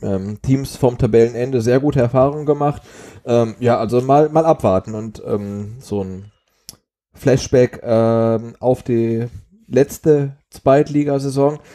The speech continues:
da war's ja dann auch <clears throat> gegen Dresden eher immer, ähm, ja, spannend bis, ähm, sehr, sehr unschön.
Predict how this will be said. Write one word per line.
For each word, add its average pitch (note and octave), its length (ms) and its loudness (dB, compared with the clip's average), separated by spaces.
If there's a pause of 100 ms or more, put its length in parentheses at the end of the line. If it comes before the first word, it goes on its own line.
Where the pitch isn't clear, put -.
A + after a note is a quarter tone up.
(260)
da A2+ 160 2
war's A#2 260 2
ja A#2+ 100 6
dann A2 160 -2
auch A2 240 -2
<clears throat> - 40 -18
gegen C3+ 280 0
Dresden G#2+ 520 -2
eher A2 420 2
immer, G#2+ 500 2
ähm, G2 640 0
ja, F#2 220 0
spannend B2 640 -2
bis, A2 420 -2
ähm, G2+ 480 -4
sehr, F#2+ 280 0
sehr G2 200 2
unschön. F#2+ 520 -6